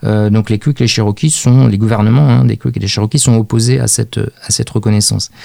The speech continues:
Et c'est vrai que dans, dans le, le, le dialogue que j'ai pu avoir avec, avec ce chef, euh, qui m'a permis de, de rencontrer d'autres Amérindiens, d'autres Natchez, euh, l'idée a germé d'une, euh, cérémonie,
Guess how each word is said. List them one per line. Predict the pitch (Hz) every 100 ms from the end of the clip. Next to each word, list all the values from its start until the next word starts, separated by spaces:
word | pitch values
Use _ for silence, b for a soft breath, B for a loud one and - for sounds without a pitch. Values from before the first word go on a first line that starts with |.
| B B B
Et | -
c'est | 117 139
vrai | 143 170
que | 151
dans, | 139 123 117
dans | 117 117
le, | 110 104
le, | 104 110
le | 110
dialogue | 110 123 131 127
que | 117
j'ai | 110
pu | 104 - 120
avoir | 110 104 113 110
avec, | 104 104 104
avec | 101 98
ce | -
chef, | - 147 156 B B B B -
euh, | 104 98 95
qui | - -
m'a | 101
permis | 95 107 110 113
de, | 101 95 92 95 95 B B B -
de | 98
rencontrer | 101 95 - 98 - 110 101 92
d'autres | 98 98 110 104
Amérindiens, | 101 98 101 110 110
d'autres | 107 - 101
Natchez, | 98 - 120 143 131 - - _ _ _ _ _ _ _ - B B B _
euh, | 113 107 98 98 98 110 - _ _ _ _
l'idée | 117 113 123 135 139
a | 110
germé | 123 110 117 143
d'une, | 143 117 120
euh, | 107 98 98 98 101 104
cérémonie, | - 131 127 123 143 160